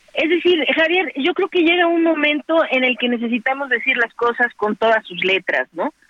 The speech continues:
Es decir, y dejarnos, eh, de andar por las ramitas. La declaración que hizo, eh, hoy el señor presidente de la República es una mentira, punto. Es una mentira flagrante y hay datos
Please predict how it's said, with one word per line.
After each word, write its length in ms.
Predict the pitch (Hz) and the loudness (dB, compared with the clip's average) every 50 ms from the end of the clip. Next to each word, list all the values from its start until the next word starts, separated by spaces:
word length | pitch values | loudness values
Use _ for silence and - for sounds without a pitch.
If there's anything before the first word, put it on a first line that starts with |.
| _ _ _ _ _ - | _ _ _ _ _ -4
Es 180 | - 202 208 202 | -2 -2 0 0
decir, 400 | 214 208 - 247 240 240 240 - | 0 0 2 2 2 0 0 0
y 120 | - 220 | 0 0
dejarnos, 640 | 214 214 220 208 233 240 240 240 254 254 247 220 - - - - | 2 2 0 0 0 0 0 -2 -4 -6 -6 -8 -8 -12 -12 -8
eh, 240 | 165 196 190 185 - - | -4 -2 -2 -2 -2 -4
de 200 | - 208 208 196 | -2 0 0 0
andar 300 | 185 196 208 208 214 214 | 0 0 -2 -2 -4 -4
por 160 | - 214 196 | -4 -4 -2
las 160 | 190 175 165 | -2 -2 -2
ramitas. 500 | 156 147 156 165 165 156 - - 269 302 _ _ _ _ _ _ _ - | -2 -4 -4 -4 -8 -8 -6 -6 -6 -6 _ _ _ _ _ _ _ -6
La 120 | - 277 | -2 0
declaración 600 | 294 302 - - 339 339 330 339 320 - 392 427 440 415 | 0 0 0 0 0 2 2 0 -2 -4 -6 -6 -6 -8
que 120 | - 370 339 | -8 -6 -4
hizo, 480 | 339 339 339 - - 349 330 311 - - _ _ - | -2 -4 -4 -6 -4 -2 0 0 -2 -2 _ _ -2
eh, 120 | 254 254 - _ - | -2 -2 -2 _ -2
hoy 340 | - 240 247 240 247 - - - | 0 0 2 2 0 -4 -4 -4
el 160 | - 220 208 | -4 -4 -2
señor 260 | 233 233 247 262 269 254 | 0 0 2 2 0 0
presidente 400 | 294 269 233 240 247 233 247 226 | -2 -2 0 0 -2 0 2 2
de 60 | 214 | 2
la 80 | 185 | 2
República 800 | 180 190 185 - - 226 247 240 247 247 233 - - 247 240 - - | 0 -2 -4 -4 -4 -4 -2 -2 0 -2 -2 0 0 0 0 0 -2
es 260 | 240 247 269 262 - | -2 -2 -2 -4 -4
una 200 | 262 262 254 247 | -2 0 2 2
mentira, 680 | 240 226 202 185 185 185 165 _ - 254 233 208 160 - - _ _ _ _ _ _ _ _ _ | 2 2 0 0 -2 -4 -4 _ -2 -2 0 0 -2 -4 -6 _ _ _ _ _ _ _ _ _
punto. 480 | - 320 339 339 311 247 - - - - _ _ - _ | 2 4 6 6 6 4 2 -2 -4 -4 _ _ -14 _
Es 220 | - - 294 320 - | -2 0 0 2 2
una 180 | 381 381 359 | 2 2 4
mentira 500 | 330 294 247 247 - - 294 311 320 311 | 2 2 0 -2 -2 0 2 2 2 2
flagrante 640 | 311 - 220 202 196 208 214 233 240 247 254 - 269 247 | 0 -2 -2 -2 0 0 0 0 0 0 -2 -4 -6 -6
y 180 | 247 220 220 | -4 -2 0
hay 180 | 220 220 233 220 | 0 0 0 0
datos 380 | 208 226 233 226 - 233 214 | 0 0 0 -2 -4 -14 -14